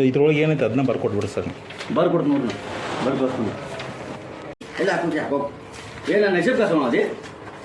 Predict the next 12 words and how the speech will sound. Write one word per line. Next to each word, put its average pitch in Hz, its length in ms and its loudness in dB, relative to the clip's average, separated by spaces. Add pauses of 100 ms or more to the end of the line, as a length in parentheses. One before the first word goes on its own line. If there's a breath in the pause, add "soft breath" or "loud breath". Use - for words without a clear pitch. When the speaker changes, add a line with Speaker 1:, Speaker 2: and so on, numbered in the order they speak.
(760)
Speaker 1:
ಅಂದ್ರೆ 123 180 2 (140)
ನೀವು 139 160 6
ಮಾರ್ತಾರೆ? 156 280 2 (220)
Speaker 2:
ನನ್ನ 151 140 2
ಹೆಸರು 233 240 4
ಕಸಮ 156 260 4
ಅದೇ? 139 140 4 (340)
Speaker 1:
ಏನು? 160 140 2 (160)
Speaker 2:
ನನಗೂ 277 280 4 (360)
ಗೋತೈತ್ 269 320 4
ಬಸವ, 262 200 4 (220)
ಹೇಳ. 277 160 6